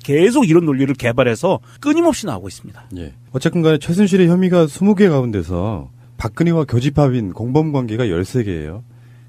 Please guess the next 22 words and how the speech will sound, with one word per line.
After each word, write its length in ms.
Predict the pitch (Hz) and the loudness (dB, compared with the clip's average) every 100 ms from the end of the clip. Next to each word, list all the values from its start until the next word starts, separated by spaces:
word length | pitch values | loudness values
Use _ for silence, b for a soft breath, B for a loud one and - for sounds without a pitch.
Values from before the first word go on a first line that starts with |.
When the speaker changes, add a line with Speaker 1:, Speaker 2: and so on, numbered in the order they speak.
| - | -14
Speaker 2:
그중에 440 | 98 120 170 196 b b b | -8 -2 -2 -2 b b b
삼성에 520 | - 185 190 208 202 | -6 -4 2 2 2
대한 300 | 156 156 165 | 2 2 0
제삼 380 | 143 143 139 185 | 0 -2 0 0
자 120 | 202 | 2
뇌물수수 540 | 131 139 139 139 127 | 2 2 0 -2 -6
혐의 220 | 131 143 139 | -4 -2 -4
두 160 | - | -6
개를 240 | 131 160 139 | 0 0 0
제외하고 600 | - 107 90 80 127 156 - | -4 -4 -4 -6 -8 -10 -4
열한 240 | 101 139 165 | 2 2 2
개 140 | 147 | 0
혐의에 280 | 143 143 113 | 0 -2 -4
대해서 180 | 101 98 | -4 -6
유죄를 280 | 95 123 101 | 0 0 0
선고했거든요. 640 | 95 85 78 73 87 151 - b - | -6 -8 -10 -12 -12 -14 -16 b -4
근데 300 | 147 160 - - | 2 2 0 -6
박근혜만의 640 | - 127 - 214 170 123 165 | -8 -6 0 2 4 2 4
버-, 180 | 135 135 | 2 2
죄가 240 | 139 120 | 2 0
있어요, 220 | 87 87 | 0 -6
또. 200 | 80 80 | -10 -12